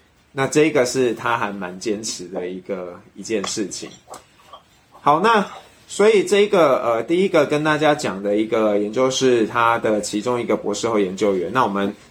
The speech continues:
大概有一些重叠的阶段，就是 Jennifer Fogel，他现在在马州大学，然后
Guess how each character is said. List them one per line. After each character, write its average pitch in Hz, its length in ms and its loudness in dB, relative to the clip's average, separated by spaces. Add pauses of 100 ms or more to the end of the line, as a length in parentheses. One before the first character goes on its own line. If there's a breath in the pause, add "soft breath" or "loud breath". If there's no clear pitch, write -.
大 131 160 2
概 123 140 4
有 101 120 2
一 101 60 2
些 120 160 2
重 98 320 -4
叠 95 180 0
的 95 140 0
阶 98 240 2
段， 95 240 -2
就 107 140 2
是 104 80 4
Jennifer 104 420 2
Fogel， 101 480 0
他 113 220 0
现 110 280 0
在 104 280 0
在 104 240 0
马 95 200 -2
州 107 200 0
大 117 180 2
学， 104 380 2 (440 loud breath)
然 117 140 0
后 156 420 4